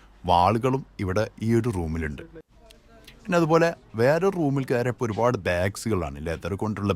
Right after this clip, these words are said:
ബാഗ്സ്, അങ്ങനെ ഒരുപാട് ഐറ്റംസ് അവിടെ കാണാൻ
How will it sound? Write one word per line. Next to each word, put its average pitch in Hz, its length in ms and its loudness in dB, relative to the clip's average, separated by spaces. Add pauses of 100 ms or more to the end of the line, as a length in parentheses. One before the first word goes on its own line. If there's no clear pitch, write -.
ബാഗ്സ്, 78 480 -8 (540)
അങ്ങനെ 165 280 -4
ഒരുപാട് 123 460 6
ഐറ്റംസ് 110 400 0 (120)
അവിടെ 87 220 -2
കാണാൻ 87 360 -4